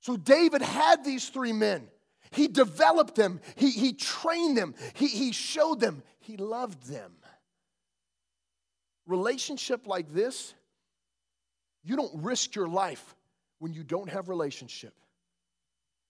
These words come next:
You know who's the only one who did that? Christ. 'Cause Christ went to the cross for those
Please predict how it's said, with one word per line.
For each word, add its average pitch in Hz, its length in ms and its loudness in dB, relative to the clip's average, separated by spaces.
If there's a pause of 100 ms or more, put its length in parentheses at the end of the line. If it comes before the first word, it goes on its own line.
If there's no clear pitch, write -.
(120)
You 190 60 -8
know 233 80 -4
who's 202 140 -8
the 160 100 -2
only 202 220 -8
one 202 140 -6
who 190 100 -8
did 185 180 -6
that? 208 260 -12 (1040)
Christ. - 520 -12 (2250)
'Cause 143 180 -14
Christ - 400 -12
went 170 180 -10
to 151 100 -16
the 135 100 -12
cross 180 480 -14 (280)
for 135 100 -12
those 139 340 -8